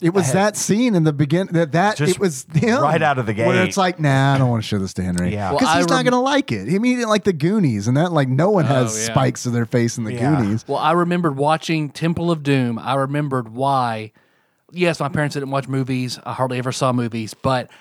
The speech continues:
Speaker 3: there's a reason I did not seek this out, and I remembered it watching Temple of Doom.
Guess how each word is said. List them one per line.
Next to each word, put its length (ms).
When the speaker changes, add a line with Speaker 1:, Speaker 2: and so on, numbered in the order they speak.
Speaker 3:
there's 300
a 80
reason 680
I 180
did 360
not 240
seek 300
this 320
out, 340
and 100
I 60
remembered 480
it 220
watching 360
Temple 300
of 100
Doom. 380